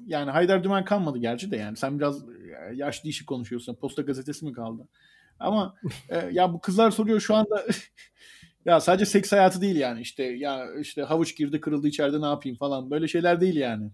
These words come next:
Speaker 2: <laughs>
Speaker 1: Ee,
Speaker 2: Tamam.
Speaker 1: gerçekten, <laughs> gerçekten böyle <laughs> ergen kızların bir yakarışı var. Anlatabiliyor muyum? Yani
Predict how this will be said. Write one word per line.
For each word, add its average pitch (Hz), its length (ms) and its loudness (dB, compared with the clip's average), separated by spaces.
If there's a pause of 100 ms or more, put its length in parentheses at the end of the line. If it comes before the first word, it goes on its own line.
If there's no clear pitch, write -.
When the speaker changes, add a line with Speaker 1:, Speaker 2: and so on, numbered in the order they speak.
(220)
Speaker 2:
<laughs> - 360 -14
Speaker 1:
Ee, 143 40 0 (380)
Speaker 2:
Tamam. 117 240 -6
Speaker 1:
gerçekten, 214 560 6 (640)
<laughs> 214 100 0 (760)
gerçekten 175 640 2
böyle 165 220 0 (580)
<laughs> - 340 -4
ergen 185 420 6
kızların 185 380 2
bir 175 60 0
yakarışı 156 480 2
var. 120 220 -4
Anlatabiliyor 156 460 -8
muyum? 117 200 -8
Yani 127 300 -8